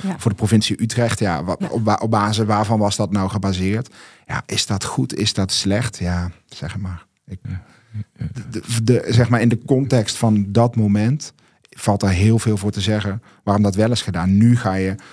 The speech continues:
Speaker 2: achteraf misschien
Speaker 3: Ja.
Speaker 2: zeggen, "Ja, het valt, we wisten toch al lang, eh, dat het, eh, dat die, eh, ik bedoel, hij was, zat, eh, anderhalve kilometer verderop,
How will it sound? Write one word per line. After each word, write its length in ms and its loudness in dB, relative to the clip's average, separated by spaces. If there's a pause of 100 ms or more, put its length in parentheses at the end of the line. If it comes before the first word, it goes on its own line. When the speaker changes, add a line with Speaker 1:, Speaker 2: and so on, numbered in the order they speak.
(200)
Speaker 2:
achteraf 380 -2
misschien 220 2
Speaker 3:
Ja. 60 2
Speaker 2:
zeggen, 240 -4
"Ja, 200 -4
het 120 -8
valt, 260 -4 (280)
we 100 -16
wisten 220 -4
toch 160 -2
al 80 0
lang, 260 0
eh, 240 0
dat 160 -2
het, 180 -4
eh, 260 0
dat 160 -2
die, 280 0
eh, 380 -2
ik 280 -8
bedoel, 320 0 (440)
hij 240 -2
was, 160 0
zat, 200 2
eh, 340 0
anderhalve 440 2
kilometer 400 2
verderop, 600 2